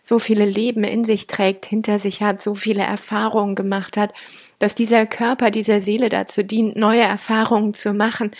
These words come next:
um auf eine neue Ebene zu kehren,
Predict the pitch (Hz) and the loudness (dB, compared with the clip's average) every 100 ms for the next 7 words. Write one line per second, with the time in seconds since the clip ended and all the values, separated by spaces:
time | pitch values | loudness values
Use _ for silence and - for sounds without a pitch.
0 | - - - - - 208 220 - 208 208 | -16 -16 -18 -14 -2 2 2 0 0 2
1 | 208 208 208 - 214 220 214 202 - 202 | 2 2 2 2 0 0 -2 -2 -6 -6
2 | - 208 196 196 | 0 0 0 -2